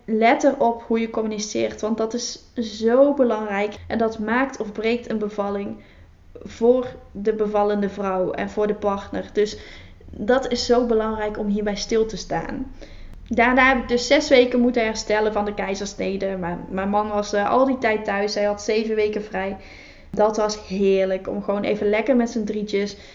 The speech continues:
te kunnen wennen aan elkaar. Om rustig te kunnen opstarten samen met z'n allen. Om gewoon even alles samen, ja,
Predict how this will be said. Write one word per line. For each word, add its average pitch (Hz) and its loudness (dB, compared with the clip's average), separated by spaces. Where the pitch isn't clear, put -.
te 233 2
kunnen 247 4
wennen 208 2
aan 196 -2
elkaar. 190 -6
Om 202 -4
rustig 254 0
te 226 -8
kunnen 220 -2
opstarten 208 -2
samen 196 -2
met 196 -4
z'n - -2
allen. 208 0
Om 208 -4
gewoon 233 0
even 240 2
alles 247 4
samen, 226 2
ja, 339 0